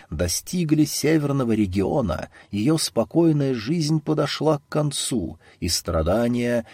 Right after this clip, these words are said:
неизменно наполняли ее жизнь. Охранники, оставленные Джеральдом, ушли, не попрощавшись. Затем и ее дом был ограблен. Без источника дохода ей пришлось снова вернуться к работе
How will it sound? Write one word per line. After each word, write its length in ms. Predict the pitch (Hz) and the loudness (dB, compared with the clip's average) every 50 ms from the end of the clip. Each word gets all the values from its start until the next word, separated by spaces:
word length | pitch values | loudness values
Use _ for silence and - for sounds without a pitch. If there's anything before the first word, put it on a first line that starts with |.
| - - | -12 -6
неизменно 960 | 101 95 101 101 98 95 90 82 80 80 82 113 160 165 160 156 151 156 156 | -2 0 0 2 0 0 0 -2 -2 -2 0 2 2 2 2 2 2 2 2
наполняли 760 | 151 156 143 - 147 143 139 127 107 101 113 123 120 117 117 | 2 0 0 0 0 0 0 0 -2 -2 -2 -2 0 0 0
ее 420 | 113 107 110 104 92 98 95 92 92 | 0 0 -2 -4 -2 -2 -2 -2 -4
жизнь. 580 | 87 90 90 80 76 73 - - 69 - 80 - _ _ _ _ _ _ _ _ | -4 -4 -4 -4 -4 -6 -8 -12 -14 -14 -16 -18 _ _ _ _ _ _ _ _
Охранники, 800 | - - - - - 101 95 117 135 135 127 123 123 117 - 113 | -4 -4 -4 -4 0 2 4 4 4 2 2 0 -2 0 0 2
оставленные 720 | 110 107 - - - - 104 123 123 113 113 110 107 101 | 0 2 0 -2 -2 0 0 2 2 2 2 2 2 2
Джеральдом, 800 | 98 90 85 87 101 123 139 143 143 143 135 131 143 139 143 147 | 0 -2 -2 -2 0 0 2 2 2 0 0 2 0 0 0 0
ушли, 600 | - 151 127 - - - 104 120 147 139 117 - - - - | -4 -6 -6 -4 -4 -2 -2 0 0 0 -2 -4 -4 -8 -4
не 200 | - 156 151 143 | 0 2 2 2
попрощавшись. 1120 | - 147 131 - 135 143 127 - - - 139 95 - - - - - - - - - - _ _ - - - | 2 -2 -2 -2 -4 -6 -6 -6 -2 0 0 0 0 -2 -6 -10 -10 -10 -10 -10 -10 -12 _ _ -20 -12 -8
Затем 560 | - 85 78 90 85 82 - 151 165 175 170 165 | -4 -2 0 0 0 0 2 2 4 4 4 2
и 140 | - 185 | 2 0
ее 280 | 165 160 147 135 160 156 | 0 2 4 4 2 2
дом 380 | 143 131 160 180 170 151 120 98 | 2 0 0 2 2 2 2 0
был 200 | 98 117 113 113 | 0 0 2 2
ограблен. 800 | 107 104 107 110 110 104 87 80 73 76 67 69 76 82 - - _ - - - - - | 0 0 -2 -2 -2 0 -2 -2 -4 -6 -6 -8 -10 -12 -14 -16 _ -20 -20 -20 -14 -8
Без 240 | 78 78 90 92 | -6 -4 -2 -2
источника 720 | 95 90 - - - 107 117 113 - - 101 98 90 101 95 | -2 -2 -4 0 0 2 2 2 0 -2 -2 -2 -2 -2 0
дохода 720 | 82 82 76 - - 110 120 127 127 127 127 127 120 117 - - - - | 0 -2 -2 -2 0 0 2 2 2 2 0 0 -2 -4 -6 -12 -14 -12
ей 320 | 87 82 95 123 139 131 | -4 -2 0 0 0 0
пришлось 600 | - - 107 117 113 - - - 98 123 143 131 - | -2 -2 -2 -2 -2 -2 -2 0 0 0 0 0 -2
снова 480 | - - - 82 82 113 151 147 135 | -4 -4 -2 0 0 2 2 2 2
вернуться 640 | 117 107 98 92 87 92 143 165 156 - - - 123 | 2 0 0 0 2 2 0 0 0 -2 -2 -2 -2
к 80 | - - | -2 0
работе 680 | 90 80 78 82 113 160 165 151 - 165 160 160 147 | 0 0 2 2 2 2 2 2 0 0 0 0 0